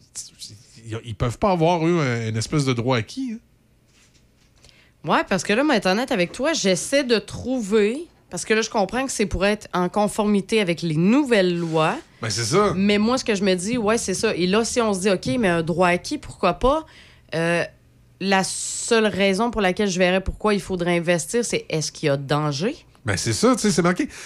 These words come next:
Speaker 1: L'anneau technique du stade olympique est un gigantesque tube de béton de plus de quatre cent cinquante mètres de long situé au sommet de la structure.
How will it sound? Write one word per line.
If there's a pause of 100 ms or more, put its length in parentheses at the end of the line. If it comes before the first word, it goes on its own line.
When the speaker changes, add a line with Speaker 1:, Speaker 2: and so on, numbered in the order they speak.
(240)
Speaker 1:
L'anneau
technique
du
stade
olympique
est
un
gigantesque
tube
de
béton
de
plus
de
quatre
cent
cinquante
mètres
de
long
situé
au
sommet
de
la
structure.